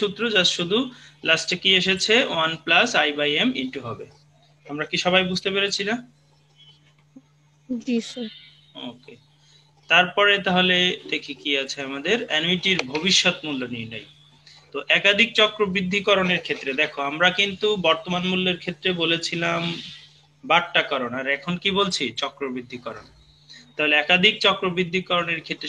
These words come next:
Speaker 1: সাধারণ অ্যানুইটির ভবিষ্যৎ মূল্য, ওই same কথা। future ভ্যালুর annuity যে সূত্র ছিল সেখানে শুধু দেখো I by M দিয়েছি, এন এর সাথে এম গুণ করেছি। তাহলে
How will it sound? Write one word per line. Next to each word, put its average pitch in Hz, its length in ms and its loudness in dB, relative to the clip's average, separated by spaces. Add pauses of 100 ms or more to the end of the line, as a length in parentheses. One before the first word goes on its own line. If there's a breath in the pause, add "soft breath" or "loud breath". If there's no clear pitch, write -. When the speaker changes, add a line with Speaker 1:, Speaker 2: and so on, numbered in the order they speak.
Speaker 1:
সাধারণ 165 340 2
অ্যানুইটির 165 400 -2
ভবিষ্যৎ 147 440 -4
মূল্য, 127 160 -6 (100)
ওই 160 80 -2 (100)
same 180 120 2 (120)
কথা। 180 220 2 (560 loud breath)
future 185 440 4
ভ্যালুর 202 260 6
annuity 180 340 2 (120)
যে 190 140 2
সূত্র 185 220 -6 (180)
ছিল 190 160 0 (220)
সেখানে 170 420 -2
শুধু 170 160 -6 (100)
দেখো 160 180 -6 (180)
I 156 120 2
by 156 120 4 (180)
M - 20 -6 (100)
দিয়েছি, 175 320 0 (540 loud breath)
এন 156 120 -4
এর - 100 2
সাথে 165 240 0
এম 151 160 -2
গুণ 135 120 -4 (100)
করেছি। 107 300 -6 (1300)
তাহলে 160 280 6